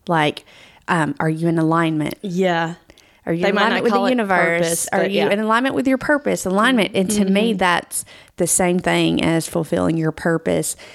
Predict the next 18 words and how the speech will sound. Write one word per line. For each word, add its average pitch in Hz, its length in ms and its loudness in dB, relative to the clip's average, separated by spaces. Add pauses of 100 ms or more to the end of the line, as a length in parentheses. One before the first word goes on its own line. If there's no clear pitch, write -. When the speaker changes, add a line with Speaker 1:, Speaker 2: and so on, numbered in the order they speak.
(180)
Speaker 1:
And 175 240 0
to 190 120 0
me, 190 180 0
that 180 200 2
alignment 156 600 0
is 156 160 -2
when 160 240 2
you're 156 320 2 (500)
in 180 160 2
alignment 160 460 0
with 151 180 -2
God, 165 540 0 (200)
the 170 100 -2
universe, 160 880 0 (100)
you 170 200 -2
know, 156 280 0
the, 156 380 0
the 151 280 -2